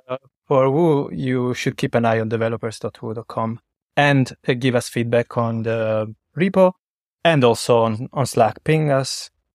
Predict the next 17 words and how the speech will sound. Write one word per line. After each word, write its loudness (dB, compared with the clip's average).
and -8
give -2
us -4
feedback -2
on 0
the -2
way 4
you're 0
using -2
the -4
blogs, 2
on -4
the -4
limitations -4
that -8
you're 0
seeing. -4